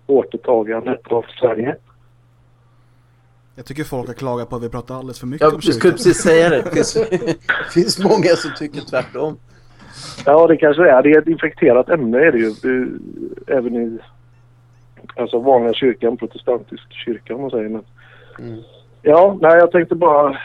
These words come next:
Speaker 1: om ni hade några tankar, eh, kring det.
Speaker 3: Eh, kan, kan, kan du, eh, eh, precisera lite grann där vad, vad, eh, vad du tycker att vi, att vi inte har pratat om och så? För att, eh, vi,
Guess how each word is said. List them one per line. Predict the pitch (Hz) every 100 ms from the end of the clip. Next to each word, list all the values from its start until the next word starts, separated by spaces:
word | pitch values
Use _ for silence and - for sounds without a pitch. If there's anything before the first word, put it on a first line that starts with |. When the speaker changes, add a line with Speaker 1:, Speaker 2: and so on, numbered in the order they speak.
| - - -
Speaker 1:
om | - 147
ni |
hade | 143 139
några | 131 127
tankar, | - 123 - 143 156 147
eh, | - - - - - -
kring | 139 127
det. | 123
Speaker 3:
Eh, | 131 135 - - _ _ -
kan, | 180 -
kan, | 170 165
kan | - 156
du, | 160 160 151 151
eh, | 147 139 - - _ - -
eh, | 65 65 60 - - - - - -
precisera | - 165 151 - 165 165
lite | 160 147
grann | 127 110 101 98 95
där | 101 95 90
vad, | 101 101 95
vad, | 101 101 92
eh, | 90 _ - - - - 50 - - - - - - - 95
vad | 113
du | 113
tycker | 117 107 110
att | 104 -
vi, | 101 101 - -
att | 139 143
vi |
inte | 123 123
har | 117
pratat | 135 117 156 156
om | 98
och | 98
så? | -
För | - 110
att, | 101 -
eh, | 110 101 95 _ _ - _ _ _
vi, | -